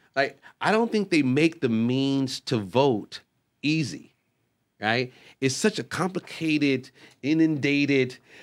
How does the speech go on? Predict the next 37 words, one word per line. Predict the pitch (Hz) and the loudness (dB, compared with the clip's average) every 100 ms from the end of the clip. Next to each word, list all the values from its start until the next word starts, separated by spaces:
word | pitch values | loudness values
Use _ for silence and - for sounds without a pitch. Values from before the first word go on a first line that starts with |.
| - | -10
you | 139 | -4
know, | 135 123 113 | 0 2 2
full | - - 170 156 | -2 -2 2 2
of | 117 113 123 | 0 -8 -2
documents | 135 151 139 135 131 | -2 0 -2 -2 0
that | 123 | 0
you're | 127 | -2
trying | 127 165 147 | -4 -2 -2
to | |
figure | 131 143 127 | -2 -4 -4
out | - | -2
eighty | 165 175 170 | -2 0 0
propositions, | 160 151 151 147 139 151 135 - _ | -2 0 0 -2 -2 -4 -6 -10 _
forty | - 185 | -4 -2
pe-, | 185 165 | 0 -2
people | 180 165 156 | -2 -2 0
on | |
the | 147 | 0
thing. | 147 156 151 156 143 | 0 0 0 -2 -2
Do | 143 | -4
we | 220 202 | -4 -2
ever | 196 208 | -2 -2
take | - 170 175 | -2 -4 -4
time | 175 165 | -4 -4
to | 123 | -4
sit | - 160 | -6 -4
down | 147 143 123 | -2 -2 -2
and | 95 90 | -6 -6
go | 120 139 147 | -2 -2 -2
through | 143 139 139 131 131 - - _ | -6 -8 -6 -6 -8 -18 -20 _
each | 135 156 - | -6 -6 -10
page, | - 156 143 139 135 | -6 -4 -2 -6 -10
who | - 147 | -16 -8
we're | 147 151 | -4 -4
gonna | 131 147 | -2 -4
vote | 131 131 135 127 | -4 -6 -8 -8
for? | - 139 131 131 | -8 -2 0 -2